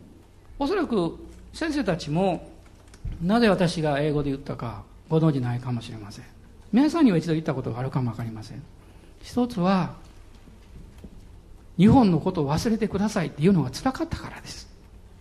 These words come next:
そこにね、ご家族もいらっしゃったから。もう一つは、日本語で言うと泣いてしまったからなんです。涙をこらえるために英語で言ったんです。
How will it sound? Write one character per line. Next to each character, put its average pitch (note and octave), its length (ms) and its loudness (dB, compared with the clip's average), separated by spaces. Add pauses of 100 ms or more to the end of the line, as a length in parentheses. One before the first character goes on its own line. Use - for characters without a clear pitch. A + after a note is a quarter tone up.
(1120)
そ - 160 -14
こ D#3+ 120 -2
に C#3 100 -2
ね、 A#3+ 240 2
ご D3 120 -4
家 D3 100 0
族 B2+ 180 -4
も A#2+ 80 -6
い A#2+ 40 -6
ら A#2+ 100 -4
っ - 20 -8
し - 80 -10
ゃ G#2 40 -12
っ - 40 -14
た - 80 -16
か - 120 -18
ら。 - 60 -18 (960)
も F4+ 220 6
う E4+ 40 6
一 E4 200 0
つ A3 120 -4
は、 F#3 500 6 (960)
日 A#3 200 10
本 E4 320 4
語 D#4+ 100 -4
で D4 100 -6
言 C#4+ 160 -2
う D4 60 -4
と B3 140 0
泣 C4 280 4
い D#4+ 40 -6
て E4 100 2
し C#4 120 2
ま C4 100 4
っ - 40 -6
た - 60 -2
か - 100 -2
ら - 140 -6
な - 60 -10
ん - 40 -12
で - 60 -10
す。 - 120 -14 (1120)
涙 C#4+ 460 8
を G#3+ 100 4
こ - 120 2
ら C4 140 6
え C4+ 40 4
る C4+ 100 2
た C#4 120 2
め C#4+ 100 8
に A#3+ 80 6
英 G#3 100 8
語 G#3 120 8
で G3+ 60 4
言 G3+ 80 6
っ - 40 -8
た - 120 6
ん C4 60 4
で A2+ 60 0
す。 - 300 -8